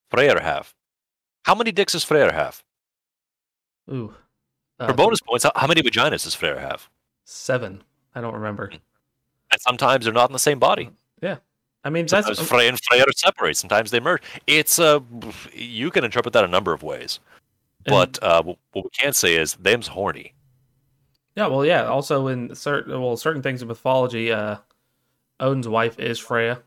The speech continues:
Speaker 2: In some, it's not. Sometimes Freya is part of the, uh, the Asgardians, not the Varnir, or Varnir.
Speaker 1: Also,
Speaker 2: Uh,
Speaker 1: why would, why would Odin ever be wed?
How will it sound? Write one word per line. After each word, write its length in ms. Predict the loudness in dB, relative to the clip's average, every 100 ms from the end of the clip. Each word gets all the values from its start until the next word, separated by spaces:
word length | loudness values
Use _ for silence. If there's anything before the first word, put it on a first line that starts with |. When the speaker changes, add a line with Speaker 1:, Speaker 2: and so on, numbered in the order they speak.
| _ -14
Speaker 2:
In 140 | -12
some, 300 | -8 -8 -8
it's 260 | -10 -12 -10
not. 400 | -8 -6 -8 -12
Sometimes 460 | -10 -6 -6 -8
Freya 340 | -6 -4 -2 -4
is 140 | -6
part 220 | -6 -4 -4
of 40 |
the, 60 | -4
uh, 480 | -6 -6 -6 -8 -10 _ _
the 80 | -6
Asgardians, 680 | -4 -2 -2 -2 -4 -8 -8
not 220 | -8 -6
the 80 | -6
Varnir, 500 | -6 -6 -8 -10 -10
or 220 | -10 -10
Varnir. 420 | -8 -8 -8 -12 _ _ _ _ _ _ _
Speaker 1:
Also, 360 | 2 4 4 2
Speaker 2:
Uh, 20 |
Speaker 1:
why 300 | 2 4 6
would, 360 | 6 2 0 -2 -20 _ _ _
why 600 | -10 2 6 8 8 6
would 440 | 4 2 0 -2 -10 _ _ _ _ _ _ -2
Odin 460 | 0 2 0 -4 -20 _
ever 180 | -2 -2
be 140 | -2 -4
wed? 400 | -2 -2 -4